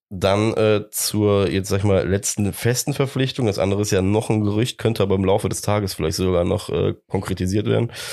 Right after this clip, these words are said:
Ähm, und ich freue mich darüber sehr. Bin aber erstaunt über die Reaktion im Netz, äh, zu der Verpflichtung. Luca Waldschmidt,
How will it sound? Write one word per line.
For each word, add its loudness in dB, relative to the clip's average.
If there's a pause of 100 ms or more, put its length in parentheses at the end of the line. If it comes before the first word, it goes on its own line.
(280)
Ähm, 4
und 0
ich 2
freue 2
mich 2
darüber 4
sehr. 0
Bin 2
aber 4
erstaunt 2
über 2
die 2
Reaktion 2
im 2
Netz, 2
äh, 2 (440)
zu 0
der 2
Verpflichtung. -2 (300)
Luca 4
Waldschmidt, 2